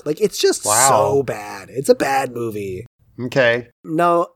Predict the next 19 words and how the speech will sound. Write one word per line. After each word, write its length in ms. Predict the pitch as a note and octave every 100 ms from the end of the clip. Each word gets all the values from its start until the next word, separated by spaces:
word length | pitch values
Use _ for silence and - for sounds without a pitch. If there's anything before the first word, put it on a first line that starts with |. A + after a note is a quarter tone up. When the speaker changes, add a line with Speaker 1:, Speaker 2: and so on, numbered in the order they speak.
| -
Speaker 1:
if 180 | F#3+ G3+
I'm 200 | B3+ -
caught 280 | B3 A#3
saying 340 | - A#3 C4 A3+
this 120 | F3+
about 160 | D3 C3+
the 80 |
next 260 | G3 G4+ -
movie, 240 | F#3+ D#3
there 160 | D3 E3+
will 120 | E3+
be 100 | D3
trouble 480 | - F#3+ F#3 C#3+ B2+
in 160 | B2+ B2+
my 140 | B2
household. 640 | A2+ C3+ A#2+ A2+ G#2 G2 - _ _ _ _
Speaker 2:
Oh, 140 | - A#2
boy. 160 | G#2
Speaker 1:
Because 580 | G#2 C3+ B2+ A2 - -